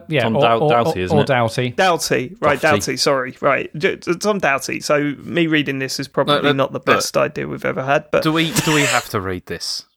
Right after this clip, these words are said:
Speaker 2: Yes.
Speaker 3: Because, w-, w-, yes, we
Speaker 2: Absolutely.
Speaker 3: absolutely have to read this because I, I,
Speaker 4: Why?
Speaker 3: I mean,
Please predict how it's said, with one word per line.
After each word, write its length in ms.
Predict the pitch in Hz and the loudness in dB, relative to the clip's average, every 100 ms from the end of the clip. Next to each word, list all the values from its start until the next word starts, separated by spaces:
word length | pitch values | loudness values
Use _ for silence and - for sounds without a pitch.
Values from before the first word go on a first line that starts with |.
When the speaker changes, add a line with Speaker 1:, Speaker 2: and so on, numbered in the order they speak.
| - | -2
Speaker 2:
Yes. 220 | 160 170 | 2 4
Speaker 3:
Because, 340 | 123 107 - | 4 0 0
w-, 240 | - 165 156 | -2 -2 -4
w-, 160 | - 147 | -4 0
yes, 120 | 170 | 2
we 60 | |
Speaker 2:
Absolutely. 520 | 160 - 156 143 135 - | 0 0 2 4 4 2
Speaker 3:
absolutely 540 | 139 - 143 135 127 | 0 0 -2 -2 -2
have 180 | 147 131 | -6 -6
to 80 | 135 | -4
read 220 | 135 127 | -4 -4
this 260 | 123 - - | -8 -10 -8
because 340 | 139 147 135 | -6 -4 0
I, 180 | 131 139 | 2 2
I, 240 | - 165 | 2 0
Speaker 4:
Why? 300 | 175 135 90 _ - | 2 0 0 _ -2
Speaker 3:
I 60 | 156 | 2
mean, 180 | 160 | 2